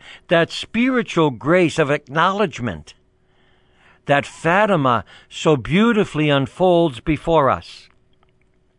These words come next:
The Rosary. It is said that the children, when they would go out and tend the sheep,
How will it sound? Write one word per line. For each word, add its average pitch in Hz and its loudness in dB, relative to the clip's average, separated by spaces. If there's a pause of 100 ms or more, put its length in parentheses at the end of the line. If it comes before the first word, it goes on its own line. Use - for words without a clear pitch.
(880)
The 151 2
Rosary. 139 0 (1700)
It 170 2
is 175 4
said 202 2
that 170 2
the 151 -4
children, 151 0 (400)
when 160 2
they 165 4
would 156 2
go 170 4
out 185 4
and 143 -2
tend 185 -2
the 156 -2
sheep, - -10